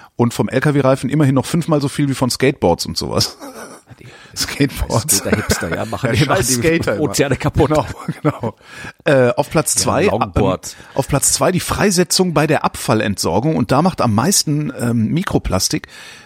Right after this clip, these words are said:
Speaker 1: frag mich nicht wie, Kompost.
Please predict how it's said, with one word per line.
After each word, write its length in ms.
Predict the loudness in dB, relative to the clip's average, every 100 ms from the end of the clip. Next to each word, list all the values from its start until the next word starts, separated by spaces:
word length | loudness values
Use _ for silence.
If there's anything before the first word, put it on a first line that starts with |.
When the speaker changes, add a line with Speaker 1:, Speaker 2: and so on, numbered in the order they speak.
| -20 -20 -10
Speaker 1:
frag 300 | -2 0 2
mich 140 | 4
nicht 180 | 2 2
wie, 240 | 0 0 _ _ _ _ _ _ -2
Kompost. 680 | 0 2 0 0 -2 -4